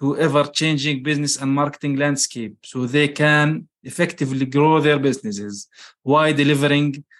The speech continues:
unbelievable experience to their customers. Uh, Drew, welcome to the Success Secret Podcast.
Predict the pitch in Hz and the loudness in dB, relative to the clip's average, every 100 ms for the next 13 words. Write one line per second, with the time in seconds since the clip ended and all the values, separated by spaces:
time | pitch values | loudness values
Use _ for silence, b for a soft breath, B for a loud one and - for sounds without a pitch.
0 | b 143 156 139 139 147 139 127 135 120 | b -2 0 2 0 0 0 -2 -2 -4
1 | - 151 151 143 143 127 143 139 139 - | -4 0 0 0 -4 -4 -4 -2 -4 -2
2 | 120 107 101 - _ _ _ b b _ | -2 -2 -6 -12 _ _ _ b b _
3 | _ - 123 123 127 196 175 185 180 170 | _ -2 0 2 4 4 4 2 2 0
4 | 165 160 165 - 180 175 160 165 151 165 | 0 -6 -6 -2 0 0 2 0 2 0
5 | 151 - 107 95 - | 0 -2 -2 -2 -10